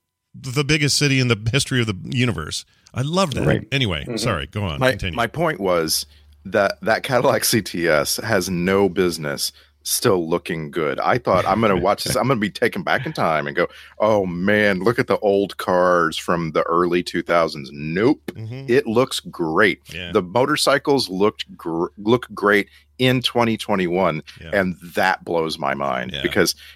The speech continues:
Speaker 4: every other great car chase I can think of, including my favorite is The Island, which we watched on Film Sack.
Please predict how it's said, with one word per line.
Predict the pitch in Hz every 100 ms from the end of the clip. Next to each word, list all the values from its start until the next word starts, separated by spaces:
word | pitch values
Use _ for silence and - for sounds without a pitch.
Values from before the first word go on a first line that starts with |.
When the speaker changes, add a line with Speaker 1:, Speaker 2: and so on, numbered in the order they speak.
| - 127
Speaker 4:
every | 147 156 160
other | 120 123 120
great | 85 90 85 92 98 -
car | 95 87
chase | - 82 -
I | 80
can | 73 69
think | 90 -
of, | 71 76
including | - 120 98
my | 80
favorite | - 120 120 82
is | 73
The | - -
Island, | 87 85 69 78
which | 80 -
we | 71
watched | 69 65 -
on | 67
Film | 65 67 65
Sack. | - 69